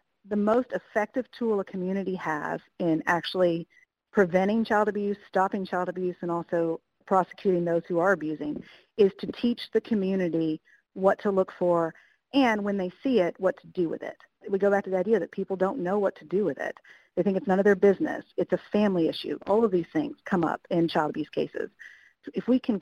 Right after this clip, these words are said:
communicate with a community, not only what to look for, but what to do with what they see, then kids who are, like Chaz was, looking around going, "Wait a minute, did someone see something? Does someone know something? Can someone help me?" They're actually gonna get the help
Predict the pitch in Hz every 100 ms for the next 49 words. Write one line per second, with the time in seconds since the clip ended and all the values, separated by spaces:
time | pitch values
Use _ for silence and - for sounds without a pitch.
0 | - 214 208 269 262 240 208 - 185 180
1 | - - 190 185 170 147 - - - _
2 | _ _ - 202 202 233 202 180 190 190
3 | 233 - 202 185 185 175 165 175 _ 190
4 | 180 - - 170 202 226 208 190 - 196
5 | - 170 165 170 _ _ _ _ _ -
6 | 196 196 190 180 - _ _ - 262 220
7 | - 226 214 180 180 175 170 175 _ _
8 | - _ 208 190 - 277 254 170 170 170
9 | _ 202 233 247 208 196 190 180 175 160
10 | 160 - _ _ _ _ 214 220 180 165
11 | - 185 247 226 202 - 202 - 190 185
12 | 170 226 196 180 185 202 202 175 165 160
13 | 180 202 175 160 220 - 170 160 - 196
14 | 196 - 196 180 180 180 170 165